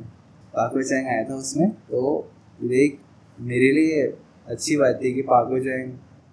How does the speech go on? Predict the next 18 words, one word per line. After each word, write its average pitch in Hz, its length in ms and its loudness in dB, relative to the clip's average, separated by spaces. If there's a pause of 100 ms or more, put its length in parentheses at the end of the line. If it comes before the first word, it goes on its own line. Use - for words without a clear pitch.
(200)
से - 160 -4
मिलना, 117 600 -4 (720)
उस, 123 180 -12 (640)
अच्छी 143 280 0
बात 117 280 2
थी 127 60 -6
मतलब। 113 340 -10 (580)
तो 135 80 0
मैं 139 140 2
गया 135 260 8
वहाँ 190 180 4
अंदर, 185 340 -2 (360)
तो 147 220 -2
उन्होंने 147 280 2
बोला 151 160 2
परफॉर्म 143 380 -2
करना 131 260 -2
है। 127 140 -12